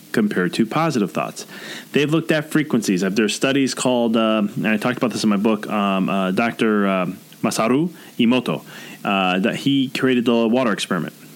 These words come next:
Check it out. Look at images of it. It's a mind-blowing experience. That's law of frequency.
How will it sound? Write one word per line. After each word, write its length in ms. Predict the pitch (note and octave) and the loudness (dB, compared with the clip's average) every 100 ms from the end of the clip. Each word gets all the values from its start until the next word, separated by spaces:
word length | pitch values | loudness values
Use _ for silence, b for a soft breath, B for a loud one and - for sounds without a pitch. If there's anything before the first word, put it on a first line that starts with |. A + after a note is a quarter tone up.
| - | -6
Check 220 | A2+ A#2 | -2 0
it 60 | |
out. 200 | A2+ E2+ | 0 -2
Look 160 | - A2 | -2 0
at 100 | A#2+ | 2
images 360 | B2+ A2 F#2 E2 | 2 2 2 -2
of 100 | D#2 | -4
it. 120 | - | -6
It's 120 | - | -4
a 40 | G2 | 0
mind-blowing 560 | A2 A#2+ A2 G#2+ G#2 | 2 2 2 2 2
experience. 580 | F2 - B2 G#2+ D#2+ - B B B - - | 0 0 2 2 0 -8 B B B -10 -6
That's 180 | G#2 | -2
law 140 | B2 B2 | 0 0
of 80 | B2+ | 0
frequency. 380 | D#3+ A#2 - | 0 0 -2